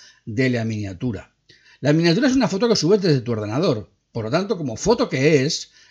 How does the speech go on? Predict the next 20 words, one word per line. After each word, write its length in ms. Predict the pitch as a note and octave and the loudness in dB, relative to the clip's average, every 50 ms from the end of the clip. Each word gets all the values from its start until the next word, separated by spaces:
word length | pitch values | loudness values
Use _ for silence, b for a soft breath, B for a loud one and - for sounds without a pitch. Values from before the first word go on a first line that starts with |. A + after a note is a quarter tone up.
| b b | b b
es 180 | - - - G3 | -6 -2 0 2
importante 1000 | A3+ A3 D3 D3+ C3 B2 B2 - F#3 G3 G#3 G3 D#3 D3 C#3+ D#3+ A#3 A3 - _ | 2 2 2 0 -2 -2 -2 -2 -2 -2 -2 -4 -2 -2 -2 -2 -2 -4 -12 _
también 600 | - F2 F2 F2 G2+ C#3 D#3+ E3+ F3 F#3 A3 G#3 b b b b b - | -16 -14 -12 -4 0 2 2 2 2 0 -2 -4 b b b b b -8
que 100 | A#2 A2 | -6 -6
le 80 | A2 | -4
pongas 340 | F2+ G#2 A#2+ B2 B2 - - | -4 -4 -4 -4 -4 -2 -2
un 160 | A#2+ A2+ A2+ | -2 -2 0
nombre 320 | A2+ A2 G2+ F#2+ G2+ G#2 F2+ | -2 -2 -4 -4 -6 -8 -6
correcto 460 | - G#2 G#2 G#2+ G2+ F2 F2 - G#2 | -6 -6 -6 -6 -8 -10 -10 -10 -8
al 60 | G2 | -8
archivo 340 | G#2 F#2+ - - G2+ F#2+ F2 | -8 -8 -8 -10 -10 -10 -10
J 260 | - F2+ E2+ F2+ - | -12 -14 -16 -16 -14
P 100 | - G2+ | -14 -12
G, 600 | F#2 - F3 G3 G3+ G3 F#3 F3 F3+ F#3 G3 F#3+ B B B B B B B | -10 -6 -4 -2 0 0 0 0 -2 -2 -4 -8 B B B B B B B
que 100 | - B2+ | -4 -4
le 120 | C3 A#2+ | -4 -2
puedas 240 | G2 B2 A#2 - B2 | -4 -6 -8 -6 -6
meter 240 | A2+ G2 A#2 G#2+ G#2+ | -6 -6 -6 -6 -8
datos 280 | G2+ - G2 F#2+ - | -8 -10 -10 -4 -2
exif. 500 | D3+ F3+ F#3 - - - D3+ F#3 - - | 0 0 0 0 0 0 0 0 -2 -6